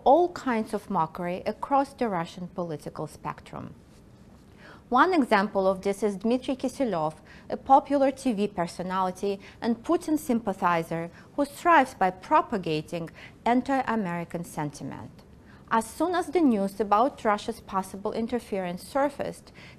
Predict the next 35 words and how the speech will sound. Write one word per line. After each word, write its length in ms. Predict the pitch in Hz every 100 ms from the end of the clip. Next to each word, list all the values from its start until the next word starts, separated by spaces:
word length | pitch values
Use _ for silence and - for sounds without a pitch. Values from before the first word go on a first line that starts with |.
| -
Kiselyov 520 | 254 262 254 247 -
insisted 720 | 226 - 339 339 - 180 -
that 180 | - 208
the 80 | 214
C 300 | 202 - 320
I 180 | 330 285
A 300 | 185 180 185 - - -
had 260 | - 226 -
conspired 760 | 233 226 - - 277 240 196 -
to 160 | - 220 -
overthrow 680 | 214 202 190 - 277 302
Trump 480 | 240 - 180 160 165 - - -
and 160 | 247 226
was 240 | 226 226
using 300 | 349 294 220
Putin 520 | - 185 180 220 233 226 - 233
as 140 | 240
a 60 | 254
scapegoat. 760 | - 302 254 - 131 - - - - - - - - - - - - - -
Kiselyov 480 | 247 - 269 269 202
directs 420 | 214 240 294 -
his 240 | 226 208
sharpest 640 | - - 247 302 320 - -
criticism 640 | - 226 185 - 165 170
at 140 | 180 180
the 100 | 185
American 540 | 185 202 220 262 214
media 400 | 170 160 151 156 - -
and 120 | 214 220
especially 600 | 214 - 302 - 202 180
at 160 | 175
the 80 | 180
New 120 | 175
York 240 | 170 170 -
Times. 600 | 202 160 123 - -